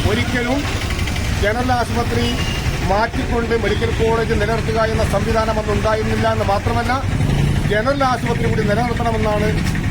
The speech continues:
അന്ന് ഉമ്മൻചാണ്ടി ഗവൺമെന്റ് ആഗ്രഹിച്ചതും അതനുസരിച്ച് മുന്നോട്ട് പോയത്. പക്ഷേ ഇന്ന് ആ ജനറൽ ആശുപത്രിയുടെ ബാലാരിസ്റ്റ് മാറുന്നതിന് മുൻപ് തന്നെ, ജനറൽ, ആ, മെഡിക്കൽ കോളേജിന്റെ ബാലാരിസ്റ്റ് മാറുന്നതിന് മുൻപ് തന്നെ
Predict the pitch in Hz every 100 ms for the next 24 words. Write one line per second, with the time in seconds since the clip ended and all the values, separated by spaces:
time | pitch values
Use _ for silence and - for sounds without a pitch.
0 | 165 196 220 233 233 - 220 226 226 220
1 | 220 208 208 202 196 202 226 226 214 214
2 | 214 190 208 190 202 196 190 208 208 196
3 | 185 190 220 208 208 226 294 - - -
4 | 208 214 240 - - - - 180 220 240
5 | 220 233 240 233 226 233 233 220 196 214
6 | 233 233 - 247 202 208 220 226 233 202
7 | 214 233 226 233 262 - - - - -
8 | - - - - 196 214 240 262 220 208
9 | 208 202 202 220 247 233 233 233 233 196
10 | 202 220 233 - 233 202 220 233 226 214
11 | 226 226 226